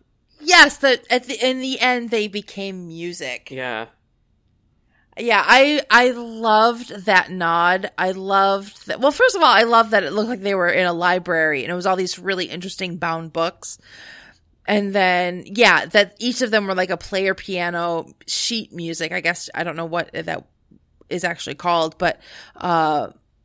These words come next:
Speaker 1: yeah, I, I, I absolutely love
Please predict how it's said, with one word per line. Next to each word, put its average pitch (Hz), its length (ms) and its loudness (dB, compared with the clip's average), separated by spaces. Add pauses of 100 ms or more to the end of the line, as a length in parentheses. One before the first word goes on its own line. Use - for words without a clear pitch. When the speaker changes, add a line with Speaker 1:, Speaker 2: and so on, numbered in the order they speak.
(320)
Speaker 1:
yeah, 214 440 6 (120)
I, 233 380 6
I, 226 420 6
I 214 220 -4 (160)
absolutely 202 500 4
love 170 640 -2